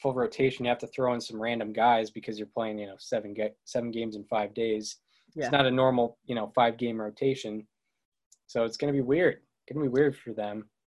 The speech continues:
Speaker 2: Yeah.
Speaker 1: But I
Speaker 2: Um,
Speaker 1: guess
Speaker 2: and not only that, but, like, on top of all the games they have to make up, they still have an active schedule that is, you know, going through. Like, they still, it's like, "Hey, you gotta pl-, make up this game from August fourth,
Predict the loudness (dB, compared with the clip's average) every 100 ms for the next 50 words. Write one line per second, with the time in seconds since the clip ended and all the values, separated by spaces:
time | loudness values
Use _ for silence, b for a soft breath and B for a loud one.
0 | _ -2 -2 -4 _ _ _ 2 6 8
1 | 6 4 2 -4 -4 -2 4 6 6 8
2 | 8 6 4 4 4 -2 _ _ -2 -2
3 | 2 2 2 2 2 2 2 0 2 2
4 | 2 0 0 2 2 2 -4 _ _ _
5 | _ _ _ 4 6 8 10 8 6 4
6 | 0 2 -2 0 2 2 2 0 -2 -6
7 | -10 _ _ -4 -2 0 2 4 2 0
8 | 0 0 0 -6 _ -4 -2 -2 0 0
9 | 2 2 4 4 4 2 0 -2 0 0
10 | 2 0 -2 -2 -2 -2 -2 0 0 -2
11 | -4 2 2 2 -4